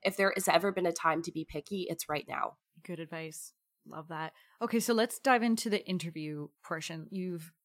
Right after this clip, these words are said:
Speaker 2: submitted your application, you've gotten an interview. In terms of behavior and personality,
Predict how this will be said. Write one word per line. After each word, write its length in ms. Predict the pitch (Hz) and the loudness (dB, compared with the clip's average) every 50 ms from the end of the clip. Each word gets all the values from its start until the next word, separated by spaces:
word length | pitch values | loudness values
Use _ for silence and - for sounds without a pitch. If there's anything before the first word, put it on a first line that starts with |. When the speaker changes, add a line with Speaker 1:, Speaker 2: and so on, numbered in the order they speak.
| _ _ | _ _
Speaker 2:
submitted 560 | - - - 208 180 220 214 202 202 196 175 | -10 -6 -4 2 4 4 6 6 4 4 2
your 80 | 175 175 | 2 0
application, 800 | 175 175 196 - - 262 254 - - 240 233 226 220 220 220 208 - | 0 0 -2 -2 0 0 0 2 2 2 4 4 4 4 2 0 -2
you've 160 | 190 180 165 | -6 -6 0
gotten 240 | - 185 160 - 170 | 2 2 2 2 0
an 120 | 160 165 | -2 0
interview. 640 | 170 214 226 - 233 190 208 202 190 190 190 185 190 190 - - - _ _ _ _ _ | 4 4 4 4 2 0 0 0 2 2 2 2 0 -2 -6 -16 -20 _ _ _ _ _
In 140 | 233 233 220 | 2 2 2
terms 380 | - - 226 220 226 247 240 | 2 2 0 2 2 2 4
of 340 | 285 285 285 262 233 233 - - _ _ | 4 4 4 2 0 -6 -10 -14 _ _
behavior 380 | - 208 156 175 202 185 185 185 | -4 -4 0 0 0 0 0 -2
and 120 | 180 180 | -2 -2
personality, 800 | - 190 185 170 - 185 165 - - 95 92 - - - - | -2 -4 -4 -4 -2 -4 -2 -2 -2 -4 -4 -6 -10 -10 -12